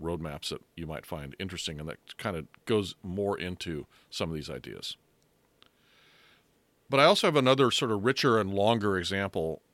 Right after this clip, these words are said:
of how to think about the minimum effective dose of product management. And so let's go on a little boat trip, and you'll see why I say that in a minute. So first of all, a reminder, I talk about a framework for thinking about product management overall.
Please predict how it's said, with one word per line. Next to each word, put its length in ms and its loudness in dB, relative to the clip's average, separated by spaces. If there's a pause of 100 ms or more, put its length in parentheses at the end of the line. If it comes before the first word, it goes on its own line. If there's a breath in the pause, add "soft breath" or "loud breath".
(140)
of 120 -4
how 120 0
to 80 0
think 220 -4
about 240 0
the 80 -4
minimum 360 -4
effective 440 -4
dose 260 -2
of 80 -8
product 300 -6
management. 480 -2 (560 soft breath)
And 160 -2
so 100 -2
let's 180 2
go 120 0
on 100 4
a 40 2
little 260 2
boat 360 -2
trip, 280 -6
and 80 -12
you'll 80 -6
see 160 -6
why 140 -6
I 20 -8
say 180 -8
that 160 -6
in 60 -12
a 40 -10
minute. 280 -10 (340 loud breath)
So 280 2 (100)
first 200 -2
of 60 -4
all, 160 6
a 80 4
reminder, 460 2
I 140 2 (140)
talk 240 4
about 240 4
a 40 0
framework 580 0
for 140 -6
thinking 320 -6
about 260 0
product 300 -2
management 400 -8
overall. 640 2